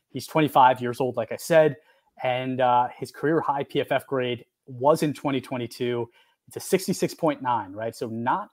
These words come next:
an elite grade at all, um, but we know that cornerback is pretty volatile. Uh, he is a guy that has seventeen career interceptions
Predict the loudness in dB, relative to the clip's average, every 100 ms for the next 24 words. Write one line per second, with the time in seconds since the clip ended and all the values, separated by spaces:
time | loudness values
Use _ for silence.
0 | -6 -4 -4 -8 _ -4 -2 -4 -6 _
1 | _ _ -2 2 8 8 8 2 _ _
2 | _ -2 -2 0 -2 0 2 2 2 -2
3 | -4 0 2 2 0 -8 -4 0 0 0
4 | -8 -12 -12 _ _ _ -6 -4 -4 -6
5 | -2 -2 0 2 4 4 0 -4 -6 -2
6 | -2 -2 -4 -4 -4 -2 -2 -2 -6 -10
7 | -4 -4 -2 -8 -8